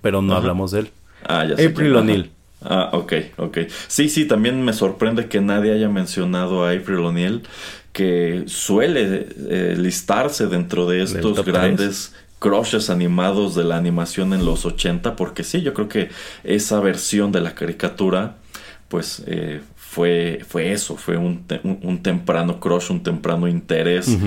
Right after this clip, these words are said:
Speaker 1: ujú.
Speaker 2: que tuvimos muchos niños en, en aquel entonces, eh, pues por la manera en que la dibujaban, por el, por la fisonomía que le dieron en la caricatura, por la cabellera, este, entre café y pelirroja. Entonces sí, sí, esa igual es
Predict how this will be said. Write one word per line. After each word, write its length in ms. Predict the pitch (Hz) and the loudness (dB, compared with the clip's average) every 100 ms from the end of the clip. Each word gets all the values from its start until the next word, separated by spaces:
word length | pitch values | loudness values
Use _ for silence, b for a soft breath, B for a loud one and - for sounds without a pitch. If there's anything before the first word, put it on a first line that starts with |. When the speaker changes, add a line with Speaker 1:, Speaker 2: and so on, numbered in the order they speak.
| 104 | 0
Speaker 1:
ujú. 140 | 92 | 0
Speaker 2:
que 100 | 95 | 0
tuvimos 400 | 90 90 90 87 | 2 2 2 0
muchos 420 | 95 95 - 87 | 0 2 0 -2
niños 400 | 90 90 87 85 | 0 0 0 -2
en, 140 | 82 78 | -4 -2
en 160 | 82 | -2
aquel 260 | 80 - 92 | -2 0 0
entonces, 600 | 95 107 98 95 104 104 B B B B | 0 0 0 0 -2 -4 B B B B
eh, 160 | 85 - | -2 -2
pues 180 | 87 87 | -2 -2
por 200 | - 85 | 0 0
la 60 | 85 | 2
manera 320 | 90 98 98 | 2 2 2
en 100 | 95 | 0
que 80 | 85 | 0
la 100 | 82 | 0
dibujaban, 720 | 82 80 - 110 107 104 101 | -2 -2 2 2 2 0 -2
por 180 | 80 80 | -2 -2
el, 280 | 80 78 76 - | -2 -4 -10 -12
por 160 | 85 | -6
la 60 | 85 | -4
fisonomía 720 | 92 90 95 90 92 107 110 | -2 0 2 4 2 2 0
que 120 | 107 | 0
le 160 | 92 92 | 2 4
dieron 300 | 98 101 92 | 4 4 2
en 80 | 85 | 0
la 120 | 80 | 0
caricatura, 960 | 85 82 - 87 - 117 117 113 107 107 B B - | 0 -2 -2 -2 0 0 2 2 0 -4 B B -2
por 220 | 90 90 | 0 0
la 180 | 87 87 | -2 0
cabellera, 720 | 90 85 87 90 90 92 87 | 0 2 2 2 2 2 0
este, 200 | 80 85 | -2 -6
entre 240 | 80 82 | -4 -4
café 420 | - 80 - 92 90 | -4 -4 -2 0 0
y 80 | |
pelirroja. 1000 | 87 85 85 87 113 117 110 113 104 101 87 | 0 0 0 0 0 0 -2 -2 -2 -2 -4
Entonces 440 | 85 87 85 90 | -4 -6 -4 -4
sí, 200 | - 151 | 0 -2
sí, 160 | - 120 | 0 -2
esa 200 | 107 107 | 0 0
igual 240 | 98 98 98 | 0 2 0
es 260 | 98 - | -2 -8